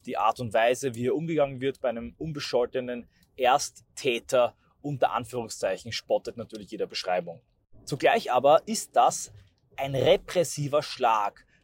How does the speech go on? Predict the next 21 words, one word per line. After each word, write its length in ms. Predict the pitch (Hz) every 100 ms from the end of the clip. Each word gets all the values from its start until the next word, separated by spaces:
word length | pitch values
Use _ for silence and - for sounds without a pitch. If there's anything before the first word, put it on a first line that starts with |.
| _
ein 120 | 127
Versagen 640 | 117 143 - 117 110 165 165
der 80 | 151
ideologischen 600 | 123 135 117 113 - 135
Staatsapparate. 960 | - 104 - 120 113 101 92 107 95 - _ _ _
Der 220 | 131 123 -
junge 260 | 123 135
Mann 280 | 131 135 185
Daniel 400 | 143 131 156 160
konnte 360 | - 151 120 135
nicht 400 | 147 226 - -
durch 140 | 160
die 120 | -
herrschende 520 | 127 127 139 - 143 131
Ideologie, 600 | 123 120 110 147 180 180 _ - -
nicht 320 | 170 220 -
durch 120 | 180
Propaganda, 760 | - 135 139 - 135 143 185 180
nicht 180 | 165
durch 160 | 160 -
Antifa-Terror 920 | 131 185 185 - 156 117 127 143 139